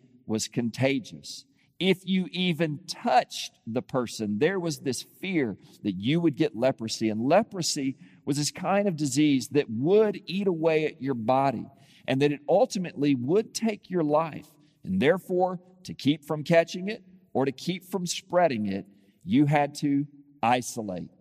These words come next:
If I used another word, you had to quarantine.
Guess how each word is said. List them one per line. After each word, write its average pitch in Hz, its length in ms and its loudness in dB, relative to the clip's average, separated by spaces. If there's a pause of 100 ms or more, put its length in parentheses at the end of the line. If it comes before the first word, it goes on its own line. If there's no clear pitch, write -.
(420)
If - 160 -4
I 120 40 4
used 131 260 0
another 143 260 0
word, 117 300 -2 (520)
you 123 160 2
had 123 200 0
to 131 80 -6
quarantine. 104 840 -2